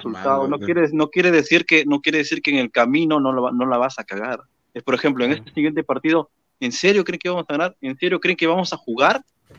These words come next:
Speaker 1: Y, esto, y si ni siquiera Paraguay nos ha, nos ha, este, nos, nos, sol-, mira, a ver. Antes,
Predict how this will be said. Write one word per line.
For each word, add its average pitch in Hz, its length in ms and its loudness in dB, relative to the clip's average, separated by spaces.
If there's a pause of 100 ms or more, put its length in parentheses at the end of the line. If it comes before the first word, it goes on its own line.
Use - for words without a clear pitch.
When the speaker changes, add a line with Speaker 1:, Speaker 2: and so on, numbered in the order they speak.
(140)
Speaker 1:
Y, 135 140 -2
esto, 175 240 -6
y 143 80 -8
si 147 120 -2
ni 143 60 2
siquiera 185 280 0
Paraguay 160 500 4
nos 143 240 -4
ha, 165 220 -2
nos 127 200 -12
ha, 160 140 2
este, 117 460 -6
nos, 113 240 -8
nos, 127 260 -6
sol-, 175 240 -4
mira, 143 300 -2
a - 40 -4
ver. 113 120 -6 (1700)
Antes, 226 500 2